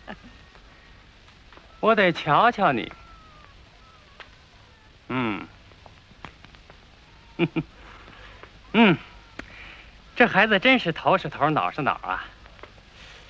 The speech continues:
要是穿几件好衣服，嗯，叫我胡四带他到马场俱乐部走走，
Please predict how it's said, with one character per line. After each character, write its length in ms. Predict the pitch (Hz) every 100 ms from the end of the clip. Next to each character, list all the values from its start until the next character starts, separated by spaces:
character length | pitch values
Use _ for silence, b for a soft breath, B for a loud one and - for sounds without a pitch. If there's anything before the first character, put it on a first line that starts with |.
| b b b b - -
要 140 | 254 185
是 120 | 170
穿 380 | - 233 247 240
几 140 | -
件 200 | 113 185
好 300 | - 110 87
衣 360 | 90 101 226 214
服， 380 | - 104 82 - - - - -
嗯， 220 | 175 175 - B B -
叫 140 | 214
我 120 | 175
胡 280 | 160 185 254
四 280 | 262 202 120 - -
带 160 | 220 185
他 100 | 175
到 200 | 175 151
马 280 | 147 196 247
场 300 | - 135 143
俱 160 | 262
乐 120 | 247
部 320 | 247 294 151 101
走 260 | 101 117
走， 220 | 143 117